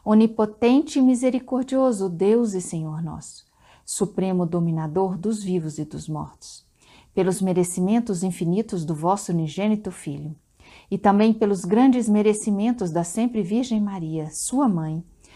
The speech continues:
e por todos os merecimentos dos bem-aventurados, concedei propício o perdão das penas que merecem as almas dos fiéis defuntos, pelas quais fazemos essas preces,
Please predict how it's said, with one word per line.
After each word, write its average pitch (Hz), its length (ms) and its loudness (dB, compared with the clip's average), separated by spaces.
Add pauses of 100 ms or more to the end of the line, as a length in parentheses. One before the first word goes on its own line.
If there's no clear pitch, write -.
(240)
e 202 80 -2
por 185 220 0
todos 214 380 4
os 202 160 0
merecimentos 226 1300 2 (320)
dos 170 180 0
bem-aventurados, 190 1120 0 (460)
concedei 240 520 4
propício 269 600 2
o - 20 -14
perdão 240 420 2
das 214 260 2
penas 190 500 0
que - 120 -2
merecem 214 560 2
as 185 200 -6
almas 190 400 -2
dos 208 200 -4
fiéis 170 380 -2
defuntos, 160 720 -10 (480)
pelas 175 300 0
quais 180 360 0
fazemos 180 760 -2
essas 202 420 -4
preces, 202 640 -2